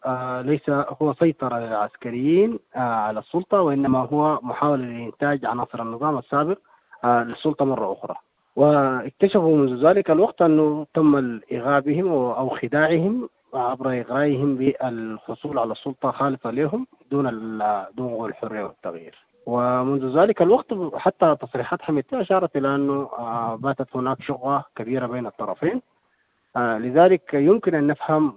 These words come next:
آه، إصرار، آه، شقيق حميدتي، آه، على، آه، اتفاق واحد وعشرين نوفمبر ومحاولة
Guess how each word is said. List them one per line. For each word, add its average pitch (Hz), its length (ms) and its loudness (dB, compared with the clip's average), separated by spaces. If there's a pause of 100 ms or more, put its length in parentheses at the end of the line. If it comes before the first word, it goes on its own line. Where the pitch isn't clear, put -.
(140)
آه، 117 400 -6
إصرار، 143 440 0 (140)
آه، 113 340 -4
شقيق 123 300 -8
حميدتي، 131 600 -6 (720)
آه، 101 440 -2
على، 135 480 0 (160)
آه، 110 380 -4
اتفاق 135 400 -2
واحد 143 300 -2
وعشرين 143 400 -2
نوفمبر 156 540 0
ومحاولة 143 720 0